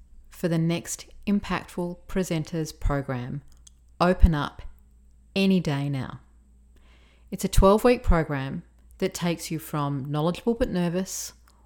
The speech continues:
all the way through to speaking with confidence and speaking with impact. What past participants have said about this program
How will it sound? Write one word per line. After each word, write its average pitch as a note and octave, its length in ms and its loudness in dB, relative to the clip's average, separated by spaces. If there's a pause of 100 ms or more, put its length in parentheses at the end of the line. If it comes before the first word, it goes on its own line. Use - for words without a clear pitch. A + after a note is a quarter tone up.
(280)
all G3+ 240 8
the A#3 100 2
way A3 220 2
through C#3+ 480 -2
to F3 160 -10
speaking D#3 460 -6
with C#3+ 120 -8
confidence - 800 -6 (580)
and F3 160 0
speaking C#3+ 640 -4 (320)
with D#3 180 -2
impact. - 560 -10 (1800)
What - 240 -2
past G#3+ 420 0
participants G#3+ 640 0
have D#3+ 100 -6
said E3+ 220 -2
about E3+ 260 -4
this F3 140 -6
program G3+ 580 -4